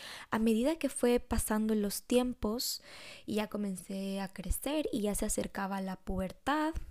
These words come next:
claro, ya entra esta preocupación de tu familia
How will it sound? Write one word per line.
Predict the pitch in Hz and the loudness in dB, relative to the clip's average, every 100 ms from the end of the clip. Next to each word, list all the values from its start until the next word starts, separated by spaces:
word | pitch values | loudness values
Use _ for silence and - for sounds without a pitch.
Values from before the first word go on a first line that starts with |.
| - - - | -16 -18 -4
claro, | 240 262 208 190 | 2 2 2 0
ya | - | 0
entra | 214 220 277 | 0 0 -4
esta | - 277 | -4 -2
preocupación | 214 202 196 - 190 - 202 | -2 -2 2 2 2 -4 -4
de | 226 | -4
tu | 233 226 | -4 -6
familia | - 185 196 202 214 226 | -6 -4 -2 -2 2 2